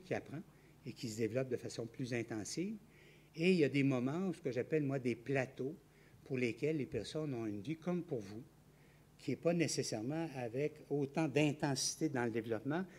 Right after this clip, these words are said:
et pas nécessairement sur les mêmes compétences. Éventuellement sur d'autres compétences, sur des acquis à raffermir, euh, euh, ou encore des relations à développer, ou bon,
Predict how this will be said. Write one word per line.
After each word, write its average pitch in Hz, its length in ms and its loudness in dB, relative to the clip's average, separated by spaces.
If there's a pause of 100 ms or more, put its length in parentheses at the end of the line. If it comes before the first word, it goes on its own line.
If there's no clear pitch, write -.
(160)
et 135 100 0
pas 190 200 6
nécessairement 156 680 2
sur 147 240 0
les 123 180 2
mêmes 160 360 4
compétences. 113 420 -4 (920)
Éventuellement 123 500 -4
sur 127 180 -6
d'autres 135 260 0
compétences, 120 500 -6 (380)
sur - 220 -6
des 113 220 -2
acquis 151 540 0
à 113 140 0
raffermir, 135 800 0
euh, 113 200 -4 (680)
euh, 107 60 -16 (560)
ou 156 180 2
encore 135 280 2
des 123 100 6
relations 120 380 4
à 113 40 -2
développer, 147 720 2
ou 117 200 -2
bon, 104 180 -10